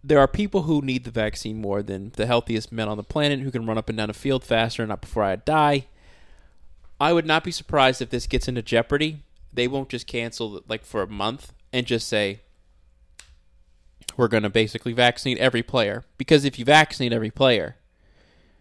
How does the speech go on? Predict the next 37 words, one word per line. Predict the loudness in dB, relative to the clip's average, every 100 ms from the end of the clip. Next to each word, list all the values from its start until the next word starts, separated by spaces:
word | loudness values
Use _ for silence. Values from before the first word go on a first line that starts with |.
| _
you've | -6 -2 -2 -6
kind | -4 0 2 4
of | 2 0 _ _ -4
eliminated | 0 2 4 4 2 -2
the | -4 2
issue, | 2 2 -6 -4
but | 0 0 0
I | -8 -6
think | -6 -8
that | -6
brings | -4 -4 -4
up | -8
a | -10
big, | -12 -12 -14 -20 _ -20 _ _ -20 _ _ -20 _ _ _ -8
those | 0 0
vaccinations | 0 -4 -4 -8 -8 -8
could | -8
be | -6
used | -6
for | -2
other | -4
people. | -4 -6 -6 -8 -10 _ _ -14 -2
And | 4
also, | 4 6 4
I |
think | 2 0
that'd | -2 0
be | 0
a |
good | 2 0
sign | 0 -2
for | -2 -6
people | -6 -8
to | -6
say, | -2 0
like, | 0 -4 -10 -20 -20 -20 -6
"Hey, | 4 6 6 4